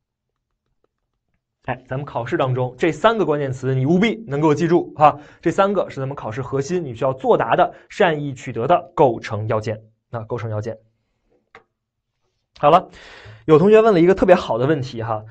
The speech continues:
虽然咱们考试不考，但是我这个有必要给大家回答一下，咱们实务当中有可能用得到哈。那有同学说，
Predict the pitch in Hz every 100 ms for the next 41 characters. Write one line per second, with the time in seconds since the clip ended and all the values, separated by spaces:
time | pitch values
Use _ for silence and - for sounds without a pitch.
0 | - 202 208 208 208 123 117 208 214 -
1 | 104 - 165 156 147 123 123 123 123 123
2 | 131 127 170 123 120 127 135 - _ -
3 | 160 160 117 120 113 135 - 139 185 160
4 | 143 147 139 139 123 127 156 143 156 123
5 | 113 107 _ _ 240 180 151 165 180 180